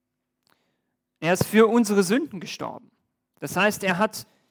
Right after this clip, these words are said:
in seinem Tod all unsere Schuld, all unsere Sünde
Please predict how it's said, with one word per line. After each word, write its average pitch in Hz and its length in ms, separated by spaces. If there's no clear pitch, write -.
in 254 160
seinem 208 340
Tod 226 500
all 190 400
unsere 208 420
Schuld, 190 380
all 147 140
unsere 190 360
Sünde 160 400